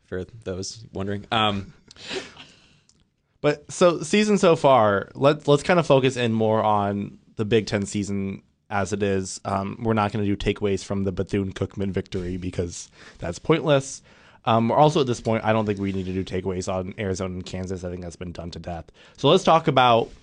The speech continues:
Speaker 2: specifically the last six games. Uh, Indiana lost three straight, uh, one point loss to Iowa when they went out to that large,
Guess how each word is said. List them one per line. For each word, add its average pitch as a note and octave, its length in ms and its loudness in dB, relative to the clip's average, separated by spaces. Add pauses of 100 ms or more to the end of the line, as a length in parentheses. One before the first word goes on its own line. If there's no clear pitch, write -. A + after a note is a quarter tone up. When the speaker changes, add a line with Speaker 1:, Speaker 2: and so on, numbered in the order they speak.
(260)
Speaker 2:
specifically C3 880 2
the A2+ 120 2
last A2 360 2
six - 260 -2
games. - 560 -6 (420)
Uh, A2+ 180 2
Indiana C3+ 300 4
lost A#2+ 440 4
three B2 200 2
straight, B2 500 0 (160)
uh, G#2+ 220 2
one A#2 260 0
point B2 260 -2
loss A2+ 380 2
to G2+ 160 -2
Iowa C#3 460 6
when A2+ 120 0
they G#2 80 0
went G#2 180 0
out G#2 120 -2
to - 80 -12
that G#2 160 -2
large, G#2 680 2